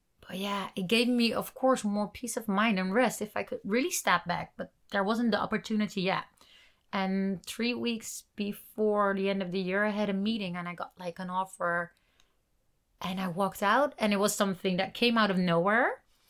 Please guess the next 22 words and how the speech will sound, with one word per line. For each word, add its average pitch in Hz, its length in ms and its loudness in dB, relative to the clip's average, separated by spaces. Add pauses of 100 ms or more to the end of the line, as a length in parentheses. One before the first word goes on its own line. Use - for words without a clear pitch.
(880)
And, 196 500 0
um, 185 500 0
I 202 120 0
called - 240 -2
my 214 120 4
sister, 226 420 -4
and 226 360 6
I 170 60 2
was 175 120 -4
talking 233 320 2
to 220 120 -2
her 208 200 0
and 190 120 0
telling 180 260 -2
about 170 200 -2 (120)
the 196 80 -2
meeting, 214 640 2 (720)
and 196 160 -2
I 180 80 0
told - 240 -8
the 208 60 -6
story, 269 560 0